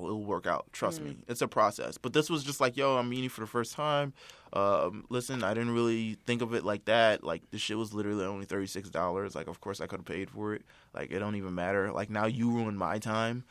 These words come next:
Speaker 1: so I don't even really wanna, like, talk to you anymore."
Speaker 2: Mm-hmm.
Speaker 1: 'Cause I knew from the jump this wouldn't work. I knew from the type of person she was that this wouldn't work. But I was like, "Yo, you know, let me see. Let me go out. Let me see what happens. You know, I could get my meat greeted. Like, da, da, da, da.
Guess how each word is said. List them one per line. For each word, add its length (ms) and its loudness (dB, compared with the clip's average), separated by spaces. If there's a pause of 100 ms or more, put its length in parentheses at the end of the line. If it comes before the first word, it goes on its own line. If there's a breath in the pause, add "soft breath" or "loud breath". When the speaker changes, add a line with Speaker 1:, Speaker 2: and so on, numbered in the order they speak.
(220 soft breath)
Speaker 1:
so 160 -2
I 120 0
don't 200 0
even 240 -2
really 200 0
wanna, 240 -2
like, 240 -4
talk 280 -4
to 120 -10
you 320 -4 (160)
anymore." 300 -2 (100)
Speaker 2:
Mm-hmm. 100 -2 (460 soft breath)
Speaker 1:
'Cause 160 4
I 80 10
knew 220 6
from 180 0
the 100 4
jump 300 4
this 180 -4
wouldn't 240 0
work. 300 -4 (120)
I 120 4
knew 100 2
from 160 0
the 80 2
type 220 6
of 80 2
person 340 0
she 140 -2
was 300 0
that 140 -2
this 160 -8
wouldn't 240 -6
work. 260 -4 (120)
But 120 -4
I 60 6
was 200 2
like, 240 0
"Yo, 240 2
you 160 -8
know, 160 -4
let 100 -6
me 80 -6
see. 320 -6
Let 80 -6
me 80 -8
go 180 -4
out. 140 0
Let 100 -6
me 60 -8
see 140 -10
what 120 -4
happens. 460 -4
You 60 -8
know, 240 -6
I 80 2
could 260 -4
get 140 -4
my 80 -4
meat 240 -6
greeted. 420 -4
Like, 160 -6
da, 140 -4
da, 80 -4
da, 140 -4
da. 200 0